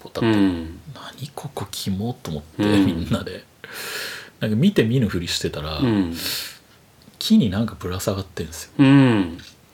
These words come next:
Speaker 2: リンゴだといいな。
Speaker 1: うん、リンゴかもね。
Speaker 2: うん。
Speaker 1: うん。<laughs> おっきい、おっきい、おっきいリンゴかもね。
Speaker 2: あー。<laughs> まあ、スティックパンしか食ってないからね。
Speaker 1: そうそうそう。ではなくて、
Speaker 2: はい。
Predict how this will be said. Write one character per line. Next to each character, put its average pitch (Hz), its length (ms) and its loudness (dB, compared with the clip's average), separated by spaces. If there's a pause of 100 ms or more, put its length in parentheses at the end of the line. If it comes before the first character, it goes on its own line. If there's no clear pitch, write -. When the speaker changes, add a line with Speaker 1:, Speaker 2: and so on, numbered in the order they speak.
(360)
Speaker 2:
リ 101 160 0
ン 110 60 -2
ゴ 110 120 -2
だ 131 160 -4
と 131 140 -4
い 127 100 -2
い - 20 -2
な。 120 200 -4
Speaker 1:
う 123 60 0
ん、 107 280 4
リ 113 100 2
ン 135 80 2
ゴ 151 100 -2
か 151 160 -4
も 82 160 -6
ね。 76 220 -10
Speaker 2:
う 131 40 6
ん。 - 40 6
Speaker 1:
う - 20 8 (300)
ん。 76 340 -2 (280)
<laughs> - 300 -4
お 151 40 2
っ - 200 0
き 196 160 2
い、 - 100 -4 (140)
お 113 80 6
っ 107 40 -2 (100)
き 107 140 -2
い、 95 40 -2
お 101 60 0
っ - 20 -6 (140)
き 180 240 0
い 120 40 2
リ 107 100 2
ン 110 60 4
ゴ 101 100 2
か 98 100 2
も 80 120 -4
ね。 170 100 4
Speaker 2:
あ 196 600 6
ー。 - 380 6 (1700)
<laughs> 120 40 -2
ま 107 120 0
あ、 101 40 -6
ス - 160 -6
テ 156 100 -2
ィ - 20 -12
ッ - 100 -14
ク - 100 -2
パ 170 140 4
ン 120 60 6
し - 80 4
か - 120 2
食 - 80 0
っ - 40 -20
て - 80 4
な 147 100 8
い 147 40 6
か 131 100 8
ら 90 100 2
ね。 120 240 6
Speaker 1:
そ 123 160 6
う - 20 2
そ - 220 -4
う - 20 -10
そ - 200 -10
う。 - 320 -12
で 117 80 4
は 98 140 2
な 92 120 -4
く - 120 -12
て、 - 140 -8
Speaker 2:
は 95 300 4
い。 85 100 -4